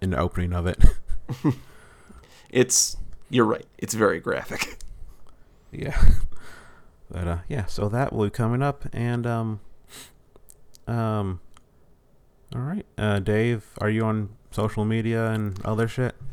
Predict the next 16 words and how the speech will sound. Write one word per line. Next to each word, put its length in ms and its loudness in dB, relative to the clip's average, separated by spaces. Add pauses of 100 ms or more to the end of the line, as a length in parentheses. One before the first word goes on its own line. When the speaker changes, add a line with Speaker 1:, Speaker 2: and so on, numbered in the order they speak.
(240)
Speaker 2:
Am 480 4
I 360 4
ever 320 2
on 180 0
social 300 0
media? 320 0
You 120 2
can 120 4
find 280 4
me 240 2
on 240 -2
Twitter 640 0
as 120 -10
well 160 -2
as 120 -4
Letterboxd 720 -2